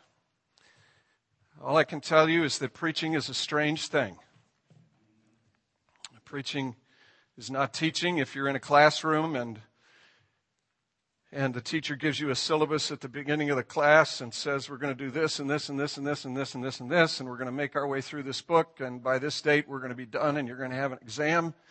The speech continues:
then you would be surprised if he got through chapter two and into chapter three and then backed up. But preaching is different from teaching, and all I can tell you is that, um,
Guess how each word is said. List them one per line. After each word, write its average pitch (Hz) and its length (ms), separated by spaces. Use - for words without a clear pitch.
then 135 160
you 139 160
would 135 140
be 143 100
surprised 147 720
if 135 140
he 147 80
got 143 220
through 151 180
chapter 139 400
two 151 300
and 139 80
into 139 180
chapter 135 380
three 151 320
and 139 120
then 135 120
backed 131 400
up. 143 260
But 123 160
preaching 151 340
is 117 140
different 139 320
from 117 120
teaching, 127 460
and 127 100
all 147 140
I 131 80
can 120 160
tell 156 240
you 120 320
is 127 280
that, 120 300
um, 113 320